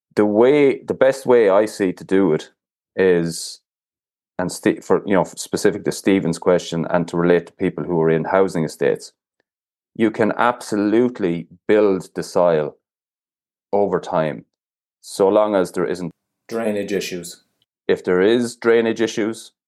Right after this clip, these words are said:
then we have a problem, because what's,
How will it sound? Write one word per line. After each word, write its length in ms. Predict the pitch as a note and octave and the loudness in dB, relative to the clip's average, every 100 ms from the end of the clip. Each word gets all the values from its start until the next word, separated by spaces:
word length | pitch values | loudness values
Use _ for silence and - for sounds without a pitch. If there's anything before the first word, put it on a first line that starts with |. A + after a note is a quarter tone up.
| _ _ _ _ _ _ _ _ _ - | _ _ _ _ _ _ _ _ _ 0
then 440 | G2 F#2 F2+ - _ _ _ _ _ _ _ | 0 0 -2 -6 _ _ _ _ _ _ _
we 140 | G2 F2+ | 0 2
have 160 | F2+ | 2
a 60 | F2+ | -2
problem, 420 | - E2+ E2 D2 | -2 -2 -2 -8
because 600 | F2+ - G#2 G2+ F2+ - _ _ _ _ _ _ _ - | -10 -4 0 2 0 -8 _ _ _ _ _ _ _ -2
what's, 240 | C3+ | -2